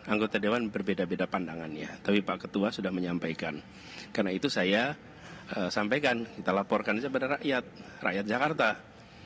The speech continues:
Bulan depan akan ada pemilihan legislatif. Dan Anda cek saja, fraksi mana, caleg mana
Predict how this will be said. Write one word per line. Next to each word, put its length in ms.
Bulan 240
depan 260
akan 240
ada 300
pemilihan 380
legislatif. 800
Dan 560
Anda 240
cek 240
saja, 480
fraksi 480
mana, 480
caleg 400
mana 480